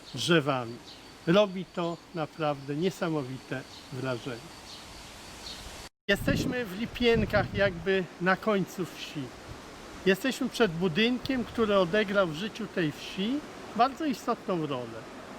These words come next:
Okazuje się, że w latach tysiąc dziewięćset dwadzieścia, tysiąc dziewięćset czterdzieści siedem, z przerwą na drugą wojnę światową,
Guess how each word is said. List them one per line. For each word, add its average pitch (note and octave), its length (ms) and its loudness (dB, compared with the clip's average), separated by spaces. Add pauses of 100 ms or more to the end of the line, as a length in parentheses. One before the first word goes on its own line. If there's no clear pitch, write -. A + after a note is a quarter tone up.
(160)
Okazuje A#3 640 4
się, A#3+ 180 -4
że F#3 180 2
w E3+ 60 -6
latach B3 380 0
tysiąc G#3 380 -2
dziewięćset A3 520 -2
dwadzieścia, E3 760 0 (720)
tysiąc G#3+ 300 8
dziewięćset B3+ 440 4
czterdzieści - 720 0
siedem, E3+ 400 4
z - 180 -2
przerwą A#3+ 360 6
na F#3 160 4
drugą G3 380 2
wojnę G3 340 2
światową, D#3 720 2